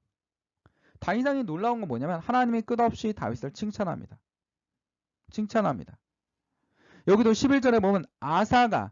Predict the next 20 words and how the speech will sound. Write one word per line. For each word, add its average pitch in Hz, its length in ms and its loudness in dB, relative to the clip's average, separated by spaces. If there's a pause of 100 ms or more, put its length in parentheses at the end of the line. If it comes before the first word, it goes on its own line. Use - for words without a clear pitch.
(260)
그의 220 220 2
조상 196 380 -2
다윗같이 240 1200 0
여호와 185 460 4
보시기에 151 480 -4
정직해가 151 720 -10
하여. 87 280 -20 (1500)
열왕기상 262 680 8
저자는 160 640 -2
다윗이 220 500 -2
기준인 214 400 -6
겁니다. 120 380 -8
다윗이 190 500 0
기준인 240 400 0
겁니다. 110 320 -4
어떻게 - 200 -4
합니까? 190 300 -2 (280)
다윗과 208 580 0
같지 156 400 -8
아니하더라. 120 560 -6